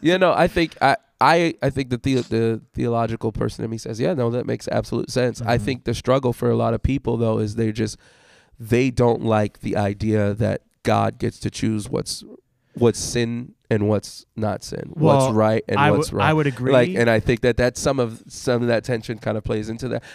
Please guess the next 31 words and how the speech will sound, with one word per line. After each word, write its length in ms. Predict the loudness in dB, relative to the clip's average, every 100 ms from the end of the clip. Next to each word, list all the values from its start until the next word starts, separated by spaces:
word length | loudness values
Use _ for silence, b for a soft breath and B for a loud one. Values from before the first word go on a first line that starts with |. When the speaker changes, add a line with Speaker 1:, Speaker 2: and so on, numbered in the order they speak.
| B
Speaker 1:
I'm 120 | -2
not 180 | 0 -2
saying 220 | -4 -6
that 100 | -6 0
Speaker 2:
I, 160 | 2
no, 140 | 4 4
I 120 | 4
would 140 | 2
say 120 | -2 -2
this. 260 | -2 -4 -2
I 80 | 0
think 160 | 0
this 120 | -2
is 60 | -2
what 100 | -4
it 60 | -4
comes 220 | -6 -4
to. 60 | -6
You're 220 | -2 0
like, 220 | 0 -2 -4
"Well, 260 | 0 0 2
why 220 | 0 2
would 160 | 0
God 280 | 0 -2 -2
hold 360 | -4 -4 -4 -4
me 160 | -6
accountable 540 | -6 -6 -8 -6 -6 -8
to 120 | -8
someone 300 | -8 -8 -6
else's 240 | -8 -8
sin?" 240 | -6 -6